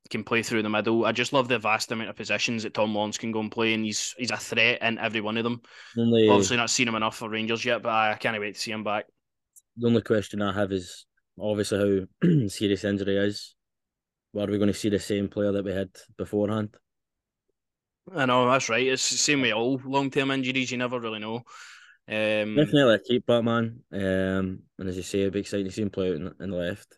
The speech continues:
Speaker 2: Um, but it's a Defoe's keep, man.
Speaker 1: Aye, just want to see more of him in the Rangers shirt now. Leon King.
Speaker 2: Keep. <clears throat>
Speaker 1: Leon
Speaker 2: Double
Speaker 1: King's
Speaker 2: keep.
Speaker 1: obviously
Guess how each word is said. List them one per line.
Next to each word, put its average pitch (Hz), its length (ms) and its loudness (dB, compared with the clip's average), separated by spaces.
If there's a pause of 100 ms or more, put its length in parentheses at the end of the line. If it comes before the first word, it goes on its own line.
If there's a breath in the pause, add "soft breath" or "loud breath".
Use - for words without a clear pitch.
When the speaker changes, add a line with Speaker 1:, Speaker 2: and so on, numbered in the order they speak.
(140)
Speaker 2:
Um, 90 300 -6
but 95 140 -6
it's 92 100 -8
a 98 40 -2
Defoe's 101 320 -2
keep, - 220 -8
man. 90 220 -10 (280)
Speaker 1:
Aye, 101 300 -4 (140)
just 120 180 -8
want 110 160 -2
to - 60 -8
see 113 120 -6
more 107 220 -6
of 113 60 -2
him 113 120 -4
in 113 60 -4
the 113 100 -4
Rangers 110 280 -4
shirt 117 220 -2
now. 120 100 -4
Leon 131 400 2
King. 123 380 -4 (340 loud breath)
Speaker 2:
Keep. 110 160 2 (380)
<clears throat> - 0 -
Speaker 1:
Leon 135 680 4
Speaker 2:
Double 107 60 6
Speaker 1:
King's 120 260 2
Speaker 2:
keep. 120 60 0
Speaker 1:
obviously 110 280 0